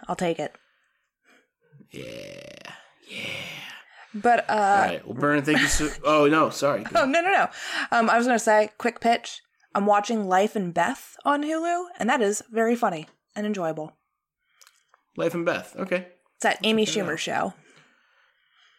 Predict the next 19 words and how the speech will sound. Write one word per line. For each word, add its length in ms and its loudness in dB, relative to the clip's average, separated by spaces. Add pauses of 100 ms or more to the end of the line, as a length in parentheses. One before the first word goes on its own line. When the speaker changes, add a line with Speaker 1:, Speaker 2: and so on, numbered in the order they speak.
(760)
Speaker 2:
Oh, 420 6
I 60 2
think 200 0
you 140 4
were, 260 4
you 120 4
were 80 0
telling 220 2
us 80 -2
about 180 2
that 320 -2
yesterday? 460 -6
Or 40 -14 (600)
maybe 260 2
Speaker 1:
Maybe. 100 0
Speaker 2:
Dee's 160 2
watching 260 -2
it 100 -8
too. 240 -8